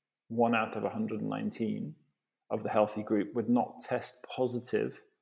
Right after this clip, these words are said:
with symptoms consistent with covid. Okay? Now,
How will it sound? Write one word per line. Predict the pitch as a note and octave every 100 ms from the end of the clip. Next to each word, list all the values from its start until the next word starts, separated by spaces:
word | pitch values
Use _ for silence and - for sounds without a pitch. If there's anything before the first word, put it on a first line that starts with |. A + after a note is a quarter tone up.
| _ _ _ _ _ _ _ -
with | A#2+ G#2 G#2
symptoms | - G#2+ - G#2+ G#2+
consistent | - G#2+ - - -
with | A2
covid. | - - - - - _ _ _ _ _ _ -
Okay? | B2+ D#3 _ _ _ _ _ _ _ -
Now, | A#2+ A2+